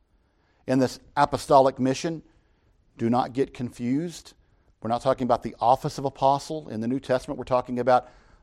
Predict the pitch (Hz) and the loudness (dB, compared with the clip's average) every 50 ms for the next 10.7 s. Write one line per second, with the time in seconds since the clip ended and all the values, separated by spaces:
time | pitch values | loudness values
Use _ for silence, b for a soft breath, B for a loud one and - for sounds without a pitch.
0 | b - 123 117 110 117 123 131 135 139 143 143 135 120 143 135 - - 139 139 | b 0 0 2 6 8 8 10 10 10 8 6 2 0 0 -2 0 2 2 2
1 | 139 - - - 151 147 135 120 - - 120 101 123 135 135 135 131 117 131 123 | 2 0 -4 -8 -6 -4 -4 -4 -4 -4 -6 -6 -4 -4 -2 -2 -2 -2 -2 2
2 | 117 131 131 131 - 143 135 135 135 131 139 135 - 139 127 107 143 143 139 143 | 4 4 4 4 4 4 4 4 4 4 -2 0 0 -4 -2 -2 -2 -2 -2 -2
3 | 139 135 131 b b b b b - - - 143 131 135 139 143 160 165 165 - | -6 -6 -8 b b b b b -18 0 4 4 4 4 2 -2 -4 -8 -14 -20
4 | _ _ _ _ _ _ _ _ _ _ _ _ _ - 113 117 113 113 113 104 | _ _ _ _ _ _ _ _ _ _ _ _ _ -4 -2 0 0 0 0 0
5 | 120 120 127 123 - - 135 131 139 139 131 131 127 123 123 139 160 - - _ | 2 0 0 0 0 0 0 2 4 4 2 2 2 0 0 0 -4 -8 -14 _
6 | _ _ _ _ _ _ _ _ _ _ _ _ 131 127 117 123 - - 143 147 | _ _ _ _ _ _ _ _ _ _ _ _ -2 -2 -2 -4 -4 -2 -2 0
7 | 143 151 139 135 127 143 139 131 - 131 - - 147 139 135 127 131 127 117 120 | 0 0 0 -2 0 -2 -4 -2 -2 -4 -4 2 4 4 4 4 2 0 0 2
8 | 117 113 120 131 139 139 127 - - - - 131 135 - - 147 131 - 139 120 | 4 6 6 6 6 4 2 0 -2 -2 -2 -2 -2 -2 -4 -8 -4 -2 -4 -4
9 | 104 110 123 127 131 120 - - - 127 117 113 120 127 131 131 117 135 120 113 | -2 -2 -2 -2 -2 -4 -10 -10 -6 -4 -2 2 4 4 4 4 2 -2 -4 -2
10 | 135 127 - 131 107 110 139 135 139 147 165 156 - | -4 -4 -2 -4 -4 -4 -4 -2 -2 -2 -4 -4 -6